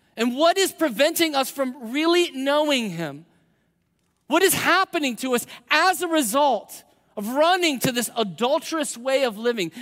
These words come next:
this orphan way of living that is separating us from all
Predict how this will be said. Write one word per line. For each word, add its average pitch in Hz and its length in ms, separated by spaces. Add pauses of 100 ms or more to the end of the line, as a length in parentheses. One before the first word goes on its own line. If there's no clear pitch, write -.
this 233 200 (220)
orphan 302 680
way 262 200
of 220 200
living 214 320
that 214 120
is 220 120
separating 190 1000
us - 380 (360)
from 208 280
all 247 580